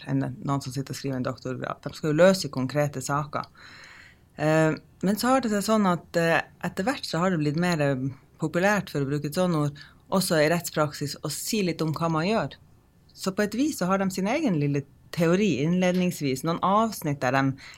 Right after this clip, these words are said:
liksom skriver noe om hvordan avtaler generelt skal tolkes, og, og før de liksom går i gang og tolker den de har foran seg. Eh, og f-, jeg mener vel at der snubler de gjerne litt, fordi at de,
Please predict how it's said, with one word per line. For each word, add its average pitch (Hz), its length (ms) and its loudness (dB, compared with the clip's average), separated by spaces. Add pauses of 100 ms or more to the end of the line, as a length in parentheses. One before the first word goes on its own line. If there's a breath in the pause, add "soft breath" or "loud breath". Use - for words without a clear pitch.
liksom 143 340 0
skriver 175 400 2
noe 147 240 0
om 131 160 0
hvordan 143 320 -4
avtaler 135 420 0
generelt 135 480 -2
skal - 140 -6
tolkes, 127 560 -6
og, 147 200 -2 (840 loud breath)
og 135 320 2
før 180 200 8
de 139 120 4
liksom 135 240 2
går 143 160 4
i 143 80 2
gang 156 240 6
og 127 80 -2
tolker 143 340 -2
den 135 200 0
de 127 100 0
har 139 160 -2
foran 156 320 2
seg. 123 240 -4 (340 loud breath)
Eh, 147 220 0 (180)
og 185 160 -2 (540)
f-, - 220 -10 (100)
jeg - 720 -4
mener 175 300 4
vel 123 160 0
at 123 80 -6
der 139 160 0
snubler 151 640 0
de 123 140 -2 (500)
gjerne 123 260 2
litt, 120 240 -6
fordi 139 300 -2
at 135 120 2
de, 139 120 2